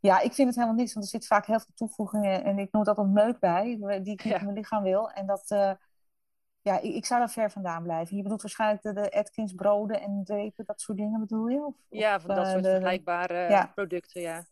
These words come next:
Speaker 2: Ja,
Speaker 1: ik vind
Speaker 2: het
Speaker 1: het
Speaker 2: hele
Speaker 1: echt
Speaker 2: markt aan het
Speaker 1: inspelen.
Speaker 2: worden. Ja.
Speaker 1: Ja, ik vind het echt inspelen op een, op een markt die, eh, dus heel commercieel inspelen op een markt die nu wat, wat
Speaker 2: Ja.
Speaker 1: meer in opkomst is. En,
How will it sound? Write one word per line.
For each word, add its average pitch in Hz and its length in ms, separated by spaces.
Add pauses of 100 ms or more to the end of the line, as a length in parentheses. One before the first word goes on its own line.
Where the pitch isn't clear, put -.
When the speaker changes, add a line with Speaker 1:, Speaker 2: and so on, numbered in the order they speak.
Speaker 2:
Ja, - 100
Speaker 1:
ik 202 80
vind 240 140
Speaker 2:
het 220 100
Speaker 1:
het 180 100
Speaker 2:
hele - 20
Speaker 1:
echt 185 100
Speaker 2:
markt 185 240
aan 262 60
het 240 100
Speaker 1:
inspelen. 233 60
Speaker 2:
worden. 196 320 (100)
Ja. 190 320
Speaker 1:
Ja, 208 100
ik 196 80
vind 220 140
het 214 120
echt - 100
inspelen 208 460
op - 100
een, 208 160
op 196 100
een 202 100
markt 202 300
die, 190 340
eh, 180 480
dus 190 160
heel 214 140
commercieel 208 380
inspelen 196 360
op 196 60
een 202 60
markt 190 220
die 208 100
nu 196 340
wat, 180 220
wat 190 100
Speaker 2:
Ja. 185 120
Speaker 1:
meer 202 140
in 190 100
opkomst 196 420
is. 180 220
En, 190 240